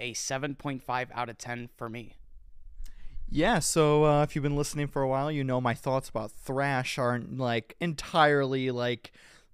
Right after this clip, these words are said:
Speaker 2: the best, I would say, but there's definitely been some exceptions, especially, like, in recent times. Um, believe it or not, boys, uh, I listened to, uh, Rain in Blood for the first time ever,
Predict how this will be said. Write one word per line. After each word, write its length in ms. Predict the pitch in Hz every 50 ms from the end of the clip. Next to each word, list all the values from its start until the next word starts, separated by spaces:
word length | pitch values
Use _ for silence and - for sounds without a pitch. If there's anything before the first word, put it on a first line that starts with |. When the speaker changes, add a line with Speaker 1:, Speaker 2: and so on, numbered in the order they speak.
| - 427
Speaker 2:
the 80 | 269 214
best, 600 | - - - - 151 131 120 139 147 - - -
I 140 | 151 127 127
would 160 | 123 123 120
say, 320 | - - 143 131 123 127
but 220 | 135 127 147 143 160
there's 160 | 202 196 -
definitely 240 | 202 190 160 165 147
been 160 | 135 143 139
some 160 | - 135 113
exceptions, 640 | 113 - - - 123 113 - - - 123 120 117 -
especially, 480 | 127 - - 127 120 - - 127 117
like, 240 | 117 117 117 117 -
in 240 | - 123 120 113 110
recent 360 | 113 113 117 - - 123 -
times. 640 | - - 175 196 202 120 120 123 123 127 - - - - - - - - _
Um, 520 | - 120 123 117 117 120 120 120 120 120 113 - -
believe 240 | 131 143 139 170 196
it 40 | 180
or 80 | 147
not, 240 | 127 127 165 - -
boys, 400 | - 135 127 127 131 120 123 - -
uh, 180 | - 117 113 -
I 140 | - 196 202
listened 360 | 139 127 127 - - 135 127
to, 240 | - - 135 123 120
uh, 200 | 113 110 113 120
Rain 360 | - 123 117 127 135 165 190
in 140 | 190 147 131
Blood 340 | 117 123 135 180 185 147 -
for 120 | - 127
the 100 | 127 131
first 340 | - - 147 156 151 - -
time 240 | - 143 143 135 143
ever, 400 | 165 180 - - - 110 143